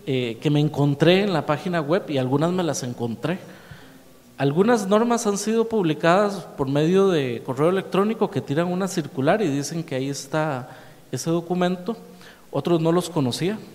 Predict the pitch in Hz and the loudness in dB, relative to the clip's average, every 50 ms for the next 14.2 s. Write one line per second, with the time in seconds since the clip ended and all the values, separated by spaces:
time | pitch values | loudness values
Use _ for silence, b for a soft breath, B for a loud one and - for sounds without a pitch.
0 | - - - - - - B B B B B B B B B B 135 127 - 139 | -20 -20 -20 -20 -20 -20 B B B B B B B B B B -12 -8 -6 -4
1 | 143 156 165 180 196 190 185 190 196 233 240 - - - 151 131 131 - 185 208 | 0 0 2 2 4 4 4 2 2 0 -2 -6 -6 -6 -6 -6 -2 -2 -2 -2
2 | 202 202 220 170 143 - - 135 127 127 151 151 170 190 180 - 196 175 151 139 | -2 -2 -2 -2 -2 -4 -4 -6 -4 -4 -4 -2 -2 -2 -4 -4 -4 -2 -2 -2
3 | 160 165 180 196 196 190 160 139 131 127 120 120 - - 147 160 180 180 - 160 | -2 -2 -2 -2 -2 0 0 0 0 -2 -4 -4 -4 -6 -6 -6 -6 -6 -6 -4
4 | 139 123 120 123 - 175 180 196 190 180 160 135 127 123 131 151 156 160 156 - | -4 -2 -4 -2 -2 -2 0 0 0 -2 -4 -6 -6 -6 -2 -2 -2 -2 -2 -4
5 | 165 151 131 120 117 110 107 107 - 101 117 120 117 117 117 113 113 117 - - | -6 -4 -4 -4 -2 -4 -4 -6 -6 -4 -4 -4 -4 -4 -4 -4 -4 -6 -6 -8
6 | 143 139 143 165 170 170 170 165 160 165 190 - 214 180 143 135 160 160 - - | -8 -4 -2 -2 -2 -4 -4 -4 -4 -4 -4 -4 -4 -4 -4 -4 -6 -8 -8 -8
7 | 156 143 131 131 117 - 135 135 151 165 165 151 135 123 113 - - B B B | -8 -8 -8 -8 -8 -6 -4 -2 0 0 -2 -2 -4 -4 -6 -10 -12 B B B
8 | B B B B - - 123 - 127 120 123 117 117 - 135 135 156 - 165 - | B B B B -12 -10 -8 -6 -6 -6 -6 -4 -4 -4 -4 -2 -2 -2 -2 -2
9 | - 233 214 190 - - 131 131 131 - 165 160 160 165 151 131 113 110 110 110 | -2 0 0 -2 -2 -2 -4 -6 -6 -6 -6 -6 -4 -4 -2 -4 -4 -6 -8 -12
10 | - - - - - - - - - 135 123 - 151 139 - 170 175 185 185 165 | -14 -16 -20 -20 -20 -20 -14 -8 -6 -6 -6 -6 -6 -4 -2 0 0 0 0 -2
11 | - 151 - - - 127 123 117 110 - 165 170 185 - - - - - - 113 | -2 -4 -6 -6 -6 -6 -4 -4 -6 -6 -8 -8 -8 -10 -12 -12 -12 -10 -8 -8
12 | 123 127 - 147 - 151 147 170 165 165 165 - 143 123 120 120 - 143 143 147 | -8 -8 -8 -8 -8 -8 -8 -8 -8 -10 -8 -8 -8 -8 -8 -8 -8 -8 -6 -6
13 | 151 151 135 - - - - B B B B B B - 117 113 110 - - 123 | -6 -6 -6 -8 -10 -14 -16 B B B B B B -6 -4 -4 -4 -4 -6 -6
14 | 113 - 147 175 | -4 -4 -6 -8